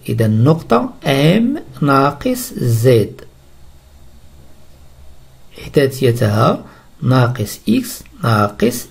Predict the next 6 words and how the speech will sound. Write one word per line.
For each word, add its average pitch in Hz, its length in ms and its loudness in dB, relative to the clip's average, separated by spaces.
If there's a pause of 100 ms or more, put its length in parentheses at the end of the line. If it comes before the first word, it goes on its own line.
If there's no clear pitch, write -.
(100)
إيكغيك، 180 500 -2 (680)
إذا 127 280 2 (200)
دائمًا 147 460 0
معرفة 131 760 0 (260)
ب 117 300 2 (400)
R 92 100 -8